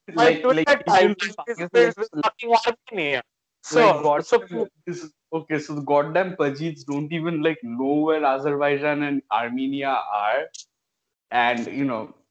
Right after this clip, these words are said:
Speaker 2: the funniest thing is that Armenia happens to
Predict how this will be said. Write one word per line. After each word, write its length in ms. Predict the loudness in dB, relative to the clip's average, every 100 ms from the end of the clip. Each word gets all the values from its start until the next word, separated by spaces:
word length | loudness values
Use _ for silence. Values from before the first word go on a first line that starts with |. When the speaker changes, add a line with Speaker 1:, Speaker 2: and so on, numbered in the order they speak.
| _ _ _ _ _ _
Speaker 2:
the 140 | -4
funniest 500 | 0 0 2 0 0
thing 120 | 0
is 240 | 2 0 0
that 260 | -2 -2 -6 _ _ _ _ _
Armenia 680 | 0 2 2 2 2 2 0
happens 500 | 0 0 0 -4 -6
to 100 | -6